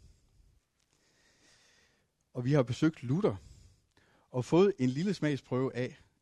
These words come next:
at opgøret med Satan og kampen imod Satan, den er uregen for korsteologien. Og jeg har så stillet et meget stort spørgsmålstegn ved, ud fra Luther, om der overhovedet findes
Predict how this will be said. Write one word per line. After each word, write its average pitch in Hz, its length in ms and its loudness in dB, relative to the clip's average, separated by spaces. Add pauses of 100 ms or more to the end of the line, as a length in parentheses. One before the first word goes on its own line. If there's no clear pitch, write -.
(100)
at - 420 -10 (360)
opgøret 107 640 -6
med 95 120 -8
Satan 104 400 -8
og 98 60 -14
kampen 131 320 -8
imod 127 240 -10
Satan, 98 480 -12 (540)
den 120 120 -2
er 113 200 -2
uregen 92 760 -6 (1000)
for - 120 -16
korsteologien. 90 720 -16 (1500)
Og 107 100 -6
jeg 139 80 0
har 147 40 -2
så 165 120 -6
stillet 196 400 -4 (260)
et 117 140 -6
meget 113 200 -4
stort 170 280 -6
spørgsmålstegn 110 920 -8
ved, 104 240 -10 (580)
ud 117 120 -10
fra 107 120 -14
Luther, 107 460 -14
om 98 280 -6 (920)
der 107 60 -6
overhovedet 107 560 -6
findes - 640 -10